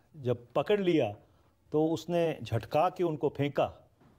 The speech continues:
और उनको शूट करने की कोशिश की, पर तब तक गोलियां ख़त्म हो गई थी। तो उन्होंने जितनी भी, मेरे ख्याल, माउजर में नौ गोलियां थीं, वो सारी, क्या कहते हैं, मेरे पिताजी पे चला दी थी। तो जब तक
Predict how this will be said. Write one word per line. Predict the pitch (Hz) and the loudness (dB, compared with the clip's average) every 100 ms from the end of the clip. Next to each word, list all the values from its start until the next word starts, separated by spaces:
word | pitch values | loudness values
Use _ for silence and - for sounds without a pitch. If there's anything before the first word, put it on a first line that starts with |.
| _ _ _ - | _ _ _ -2
और | 147 156 | 2 2
उनको | - 160 165 175 | 0 0 2 0
शूट | 190 202 | 0 0
करने | - 160 165 | 0 0 0
की | 160 | 0
कोशिश | 156 147 165 - | 0 0 0 -4
की, | 175 151 135 | -2 0 0
पर | 156 156 | 0 -2
तब | 151 151 - | -2 -4 0
तक | 165 | 2
गोलियां | 147 156 147 | 4 4 2
ख़त्म | 131 120 | 0 -2
हो | 98 | -4
गई | 92 85 | -6 -12
थी। | - _ - - _ - - - - - - | -16 _ -20 -20 _ -20 -20 -20 -20 -6 2
तो | 139 | 2
उन्होंने | 151 160 135 | 4 2 0
जितनी | 127 156 165 | -2 0 2
भी, | 165 156 131 - | 4 4 0 -6
मेरे | 117 | -10
ख्याल, | 110 135 120 - | -2 0 0 -4
माउजर | 113 117 120 | -2 0 0
में | 113 123 110 - - _ - | 0 0 -2 -10 -20 _ -2
नौ | 127 | 0
गोलियां | 123 127 127 139 | 2 2 2 0
थीं, | 131 143 113 101 | 2 0 0 -6
वो | - 127 | -10 -4
सारी, | - 131 143 | 0 2 2
क्या | 135 | 0
कहते | 127 123 135 | 0 0 0
हैं, | 117 131 | 2 0
मेरे | 123 123 | 0 0
पिताजी | 120 123 123 123 | 0 0 0 0
पे | 131 | -2
चला | 143 160 160 | 2 2 2
दी | 143 | -2
थी। | - 95 _ _ _ _ _ _ _ - | -6 -16 _ _ _ _ _ _ _ 0
तो | 165 175 180 180 175 170 160 151 139 - - | 2 4 4 4 4 4 4 2 0 -6 -10
जब | 123 151 | -4 -2
तक | - 196 | 0 -2